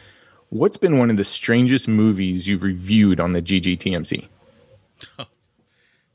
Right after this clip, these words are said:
Speaker 2: Oh, man. Where to start?
Speaker 1: I know you've had, you've probably got a, a lot to pick from.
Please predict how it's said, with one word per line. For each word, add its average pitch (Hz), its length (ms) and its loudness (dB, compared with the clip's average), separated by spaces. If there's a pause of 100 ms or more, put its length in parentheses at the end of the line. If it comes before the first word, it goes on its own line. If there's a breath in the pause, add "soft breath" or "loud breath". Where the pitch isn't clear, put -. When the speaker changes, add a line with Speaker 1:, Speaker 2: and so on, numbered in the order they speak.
(1400 loud breath)
Speaker 2:
Oh, 110 300 0
man. 92 480 0 (600 loud breath)
Where 104 260 2
to 104 100 -4
start? 98 640 0 (560 loud breath)
Speaker 1:
I 107 140 0
know 120 160 2
you've 113 180 0
had, 117 240 0
you've 113 160 -4
probably 120 280 0
got 104 300 0
a, 90 280 -2 (340)
a 95 100 -6
lot 98 300 -2
to 135 60 0
pick 123 200 -2
from. 85 280 -8